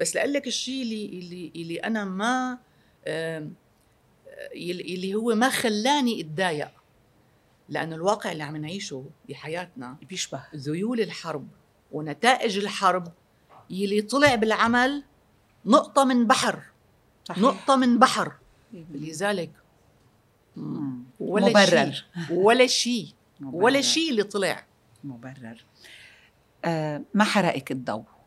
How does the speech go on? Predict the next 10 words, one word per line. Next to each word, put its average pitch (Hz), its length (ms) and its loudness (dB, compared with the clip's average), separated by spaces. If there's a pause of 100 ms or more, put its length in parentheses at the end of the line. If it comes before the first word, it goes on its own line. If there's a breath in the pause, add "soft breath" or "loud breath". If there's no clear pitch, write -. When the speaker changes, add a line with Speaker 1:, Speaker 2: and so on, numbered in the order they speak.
(1120)
Speaker 2:
كيف؟ - 460 -10
Speaker 1:
إن 180 60 -10
شاء 247 200 -6
الله. 165 220 -8 (520)
Speaker 2:
ما 247 80 0
حرقك. 139 460 -8
Speaker 1:
إن - 60 -14
شاء 240 120 -2
الله 208 160 -4
ما 170 140 -12